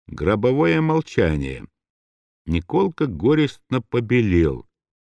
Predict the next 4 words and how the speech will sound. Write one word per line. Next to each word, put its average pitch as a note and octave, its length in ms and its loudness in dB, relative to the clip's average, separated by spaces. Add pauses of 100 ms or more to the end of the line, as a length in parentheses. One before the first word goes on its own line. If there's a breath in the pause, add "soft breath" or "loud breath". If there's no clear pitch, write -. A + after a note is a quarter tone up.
(960)
«Император F#2 920 0 (600)
убит», F#2+ 680 -2 (480)
прошептал D#2 680 -2
он. B1+ 220 -10